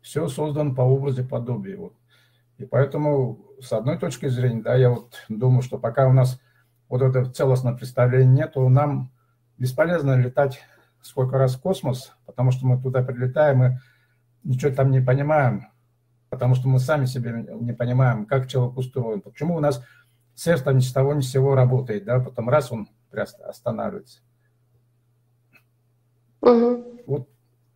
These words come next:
Speaker 1: мы сами себе еще, люди, себя не знаем как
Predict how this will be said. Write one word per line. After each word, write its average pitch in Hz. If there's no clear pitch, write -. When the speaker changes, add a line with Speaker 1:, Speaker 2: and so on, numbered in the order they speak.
Speaker 1:
мы 160
сами 165
себе 147
еще, 135
люди, 147
себя 143
не 139
знаем 143
как 135